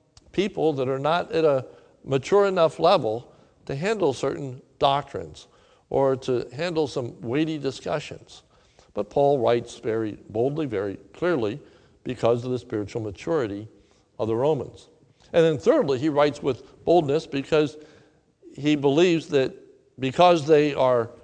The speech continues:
spiritually healthy, that they're going to receive the things that he writes, that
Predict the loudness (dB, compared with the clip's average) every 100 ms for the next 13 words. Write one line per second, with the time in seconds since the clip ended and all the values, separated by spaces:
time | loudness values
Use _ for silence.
0 | _ _ _ -20 -4 2 2 2 -2 -4
1 | 0 0 0 -4 -4 -8 -18 _ _ _
2 | -4 -2 0 0 0 0 0 -2 -4 -6
3 | -4 -4 -4 -4 -4 -8 -6 -2 0 -2
4 | -4 -8